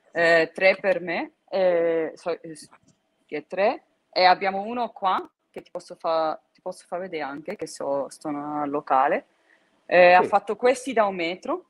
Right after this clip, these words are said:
Speaker 1: Ti faccio
Speaker 2: Fammelo
Speaker 1: vedere.
Speaker 2: vedere il locale, dai, che fa-, facciamo
Speaker 1: Non,
Speaker 2: vedere
Speaker 1: non,
Speaker 2: il tuo locale
Speaker 1: come
Speaker 2: che
Speaker 1: giro le
Speaker 2: come ti
Speaker 1: non c'è.
Speaker 2: trovi, dai, come, come viene? Aspetta che tolgo la
Speaker 1: Ok.
Speaker 2: condivisione, così si vede di, di più.
Speaker 1: Ok.
Speaker 2: Si vede meglio, ok.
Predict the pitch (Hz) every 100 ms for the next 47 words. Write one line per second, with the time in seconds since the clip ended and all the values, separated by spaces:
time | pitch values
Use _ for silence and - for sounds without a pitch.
0 | _ _ _ - - 349 - - 160 -
1 | - 277 320 277 190 147 135 131 127 123
2 | 107 131 123 - 131 135 113 131 131 -
3 | 151 170 175 165 156 151 143 _ _ _
4 | _ _ _ - 143 139 139 185 180 104
5 | 117 110 185 151 156 160 165 - _ _
6 | _ _ _ _ _ _ _ _ _ 214
7 | 190 104 - 98 92 98 104 92 - 107
8 | 107 107 - 127 120 104 98 - 170 147
9 | 117 - 131 127 127 127 123 127 123 170
10 | 123 - 120 131 107 104 107 107 104 110
11 | - _ _ - - - 113 175 - -
12 | - - - - - _ _ _ _ _
13 | _ _ 185 - - 107 107 107 113 123
14 | 120 113 117 110 110 107 104 - - 90
15 | 104